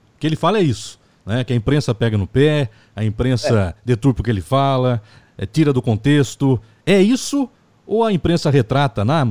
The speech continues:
Speaker 1: na maioria das vezes, o que tá acontecendo realmente? E aí, e aí, Corte?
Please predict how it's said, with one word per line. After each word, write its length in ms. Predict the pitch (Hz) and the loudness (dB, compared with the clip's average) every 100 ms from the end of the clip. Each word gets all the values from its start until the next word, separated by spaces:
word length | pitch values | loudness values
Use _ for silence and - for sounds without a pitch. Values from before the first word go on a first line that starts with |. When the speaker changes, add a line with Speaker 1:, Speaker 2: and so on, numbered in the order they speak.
| 92 | -2
Speaker 1:
na 160 | 117 | -2
maioria 280 | 127 131 120 | 0 2 2
das 180 | 113 92 | 0 0
vezes, 400 | 123 120 101 - | 0 0 -4 -12
o 80 | 117 | -6
que 120 | 151 | -4
tá 100 | 135 | -4
acontecendo 460 | 123 113 - 117 107 | -2 -4 -4 -2 0
realmente? 360 | 101 78 - | 0 -4 -8
E 40 | 147 | -4
aí, 120 | 113 | -4
e 80 | 131 | -2
aí, 100 | 131 | -2
Corte? 380 | 104 101 71 - | 0 -4 -6 -18